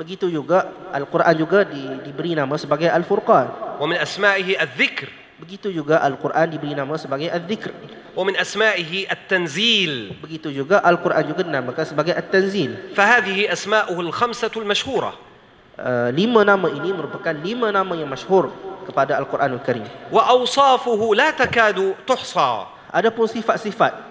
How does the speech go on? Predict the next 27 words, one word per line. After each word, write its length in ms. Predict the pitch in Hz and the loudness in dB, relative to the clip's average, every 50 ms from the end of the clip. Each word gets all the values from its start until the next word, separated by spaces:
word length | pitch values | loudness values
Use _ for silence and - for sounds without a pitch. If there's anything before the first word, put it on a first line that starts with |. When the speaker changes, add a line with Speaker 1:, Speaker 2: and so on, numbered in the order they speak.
| - - - - - | -14 -14 -12 -8 -4
Speaker 1:
eh, 360 | 147 143 147 143 139 139 139 135 | -2 0 0 0 0 0 0 0
bagi 240 | 156 165 165 185 - | 0 0 2 2 0
Al-Quran 420 | 165 170 165 - 175 - 175 175 170 | 0 0 0 0 0 0 0 0 0
ini, 160 | 165 170 196 196 - - - - - - | -2 -6 -6 -8 -10 -14 -16 -16 -10 -2
eh, 300 | - 160 156 160 156 151 | 2 4 4 4 4 2
sifat-sifat 560 | - 202 - - 220 - - 190 - - 147 | 0 -2 -2 -2 -2 -2 -2 -4 -4 -4 -2
bagi 160 | 156 160 160 170 | -2 -4 -4 -4
Al-Quran 480 | 165 156 147 - 147 151 - 151 147 | -8 -8 -8 -6 -8 -8 -8 -8 -10
ini 160 | 170 214 247 240 - - - - - - - - - | -10 -10 -12 -12 -16 -20 -20 -20 -20 -20 -20 -16 -8
boleh, 320 | 156 185 190 190 185 165 - - | -6 -2 -2 -2 -4 -6 -10 -6
boleh 240 | 156 185 190 190 180 | -4 0 0 0 0
dikatakan 480 | 185 - 170 170 - 185 - 202 196 | 2 0 0 0 -2 -2 -2 -2 -2
hampir 320 | - 202 208 208 - 202 185 | 0 -2 -2 0 0 -2 0
kita 240 | - 208 196 - 190 | -2 -6 -8 -6 -4
tak 160 | - 196 - | -4 -2 -2
boleh 240 | 175 196 196 175 180 | 0 0 -2 -2 -2
nak 80 | 156 - - | -6 -6 -4
kira 240 | 165 151 135 120 110 123 - - | -4 -4 -4 -8 -10 -12 -14 -10
kerana 320 | - 143 147 151 180 185 | -4 -4 -2 -2 -2 -4
terlalu 240 | - 180 170 160 165 | -2 -2 -2 -2 0
banyak. 280 | 156 156 139 127 113 - - - - - - - - | -2 -2 -4 -4 -8 -14 -14 -18 -18 -18 -14 -6 -2
Speaker 2:
فهو 320 | 220 214 240 277 262 - | -2 0 2 2 0 2
كلام 320 | - 254 254 277 269 247 247 | 2 2 2 4 2 2 2
الله 320 | 240 233 247 233 214 208 214 233 | 2 2 2 2 2 0 0 2
تعالى. 400 | 214 220 269 277 226 165 120 104 98 - - - - - - _ _ _ _ _ _ _ _ - - | 4 4 4 4 2 0 -2 -8 -12 -16 -20 -20 -20 -20 -20 _ _ _ _ _ _ _ _ -20 -20
Speaker 1:
Sesungguhnya 640 | _ - 135 151 143 139 143 143 175 190 185 185 - | _ -10 -6 -6 -4 -4 -2 2 2 2 2 0 -4
Al-Quran 320 | - 127 123 - 143 135 | -6 -6 -4 -2 -2 -2